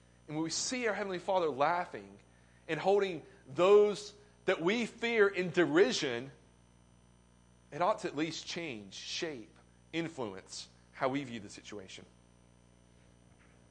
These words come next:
And then it tells us that he will terrify them.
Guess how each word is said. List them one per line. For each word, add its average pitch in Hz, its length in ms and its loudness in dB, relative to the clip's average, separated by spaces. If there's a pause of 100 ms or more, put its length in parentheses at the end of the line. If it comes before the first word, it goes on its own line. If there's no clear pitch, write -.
(600)
And 151 100 4
then 196 80 8
it 202 100 4
tells 208 300 6
us 170 120 -2
that 180 80 0
he 190 140 -4
will 196 140 4
terrify 214 560 8
them. 196 400 2